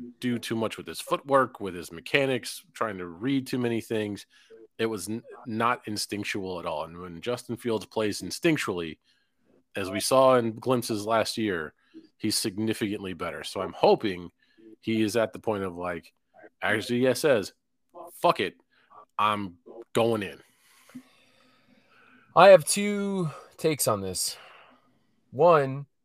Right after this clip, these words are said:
Speaker 2: it just solidifies the fact that Justin Fields doesn't know how to play quarterback. 'Cause you can look at it from the pers-, the coach's perspective. The coach is gonna say, Hey,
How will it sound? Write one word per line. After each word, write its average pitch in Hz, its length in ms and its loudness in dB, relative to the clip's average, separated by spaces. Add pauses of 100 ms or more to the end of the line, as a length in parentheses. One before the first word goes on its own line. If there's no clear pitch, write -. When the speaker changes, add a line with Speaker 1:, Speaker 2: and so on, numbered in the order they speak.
(880)
Speaker 2:
it 143 180 -2
just - 400 -6
solidifies 139 680 4
the 120 80 -8
fact 117 320 -2
that 107 100 -12
Justin 113 380 -6
Fields 107 560 -8
doesn't 110 280 -4
know 101 100 -6
how 95 80 -6
to 92 60 -10
play 90 200 -10
quarterback. 71 640 -12 (960)
'Cause 117 160 -6
you 156 100 -2
can 156 160 -4
look 151 160 0
at 139 80 6
it 131 100 2
from 120 140 -10
the 113 120 -4
pers-, - 340 -10
the 117 100 -10
coach's 151 400 -4
perspective. 90 760 -6 (1120)
The 110 100 -6
coach 127 260 0
is 113 140 -8
gonna 113 200 -4
say, 104 600 0
Hey, 151 360 2